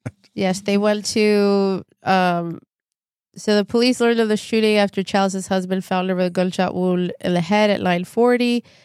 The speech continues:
Speaker 2: She was, she wrote a note saying that she shot Cohen because she was in pain from her last operation. And she was alive when the police arrived, but she died at Overlake Hospital Medical Center. Um, and they found Cohen's body in the clinic's lobby at ten thirty, where he was pronounced dead.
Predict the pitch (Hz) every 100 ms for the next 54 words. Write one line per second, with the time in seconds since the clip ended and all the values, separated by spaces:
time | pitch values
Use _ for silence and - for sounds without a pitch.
0 | _ _ - 214 202 196 190 190 185 190
1 | 233 226 226 220 214 202 196 - 208 196
2 | 185 - 190 202 185 - 196 190 185 -
3 | 185 190 185 175 - 185 185 185 180 175
4 | 170 - 180 - 180 233 240 247 240 240
5 | 240 _ _ _ _ - 196 190 185 185
6 | 180 - 240 220 214 208 220 226 214 -
7 | 208 202 202 240 240 208 196 - 180 185
8 | 185 185 180 185 180 180 175 180 175 -
9 | 175 170 175 175 - 180 165 170 165 170
10 | - - _ _ _ 170 170 160 151 156
11 | - - 175 180 175 185 180 175 175 185
12 | 180 170 165 160 160 160 160 156 - 170
13 | 156 - 156 151 151 147 - 165 156 151
14 | 151 147 156 170 - 165 - - - -
15 | -